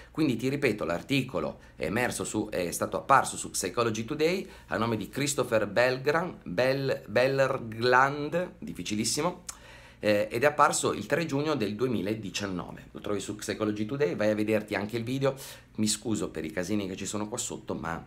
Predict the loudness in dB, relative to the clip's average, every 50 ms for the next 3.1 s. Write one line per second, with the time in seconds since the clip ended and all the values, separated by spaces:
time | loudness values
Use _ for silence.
0 | -14 -20 -20 -20 -20 -20 -14 -8 -6 -6 -4 -6 -6 -6 -4 -4 -4 -4 -2 -2
1 | -2 -2 -4 -4 -4 -4 -4 -4 -4 -6 -8 -10 -6 -2 0 0 0 0 -2 -2
2 | -4 -2 -2 0 0 0 0 -2 -2 -4 -4 -4 -2 -2 -2 -4 -4 -4 -6 -6
3 | -8